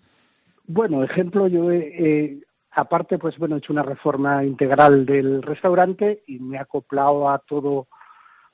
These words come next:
todo lo nuevo que de eficiencia energética, de medio ambiente, pues bueno, me resultó un poco más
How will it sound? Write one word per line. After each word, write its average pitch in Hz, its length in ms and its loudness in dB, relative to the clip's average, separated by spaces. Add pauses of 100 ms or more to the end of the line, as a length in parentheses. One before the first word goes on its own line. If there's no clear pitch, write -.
(140)
todo 160 280 4
lo 156 100 2
nuevo 160 540 2
que 143 640 -2 (680)
de 135 440 -2
eficiencia 135 440 -8
energética, 175 800 4
de 143 420 8
medio 139 200 -4
ambiente, 165 580 -4
pues 120 240 -14
bueno, 143 220 -4
me 135 100 -8
resultó 135 400 -6
un 151 80 -4
poco 165 220 2
más 151 140 2